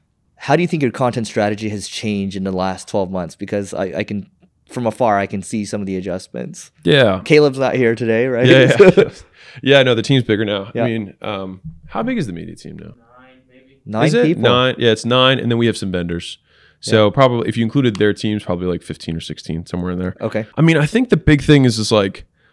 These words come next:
Speaker 2: we try and focus on content that only we can make. That's the, that's the big single throughput line.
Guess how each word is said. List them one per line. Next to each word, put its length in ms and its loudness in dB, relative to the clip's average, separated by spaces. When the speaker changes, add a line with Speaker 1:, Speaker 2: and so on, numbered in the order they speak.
Speaker 2:
we 240 4
try 240 2
and 80 2
focus 320 2
on 220 2
content 440 0
that 120 2
only 260 0
we 120 -2
can 140 -6
make. 320 -8
That's 240 2
the, 320 2
that's 200 2
the 100 -2
big 340 0
single 340 2
throughput 340 0
line. 240 -10